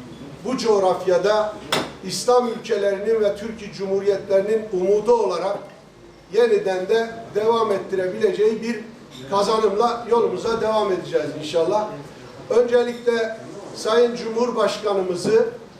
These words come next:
Recep Tayyip Erdoğan'ı ve ak Parti kadrolarını da, ak Parti milletvekili adayı arkadaşlarımızı, Sayın Cumhurbaşkanımızın meclisteki yakın çalışma arkadaşları olacak,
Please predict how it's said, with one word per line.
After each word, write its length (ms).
Recep 380
Tayyip 400
Erdoğan'ı 540
ve 120
ak 260
Parti 300
kadrolarını 760
da, 320
ak 240
Parti 280
milletvekili 800
adayı 420
arkadaşlarımızı, 1080
Sayın 360
Cumhurbaşkanımızın 1080
meclisteki 840
yakın 320
çalışma 560
arkadaşları 680
olacak, 400